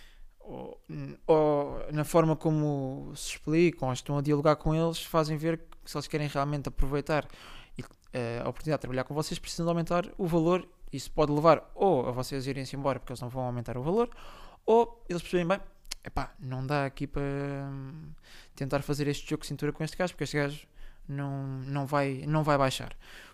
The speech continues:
Por isso é, é, é importante também ter estes três valores definidos por isso mesmo, porque há muitas situações em que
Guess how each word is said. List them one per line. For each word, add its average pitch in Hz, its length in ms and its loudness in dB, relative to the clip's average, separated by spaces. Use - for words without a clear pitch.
Por - 80 2
isso - 200 -2
é, 180 60 6
é, 175 420 6
é 170 60 8
importante 160 360 6
também 160 220 4
ter 139 160 0
estes - 300 -2
três 170 280 4
valores 135 260 -2
definidos 160 280 6
por - 160 12
isso 160 180 2
mesmo, 127 280 -2
porque - 300 -8
há 180 120 0
muitas 185 240 4
situações 175 460 2
em 185 100 0
que 175 340 0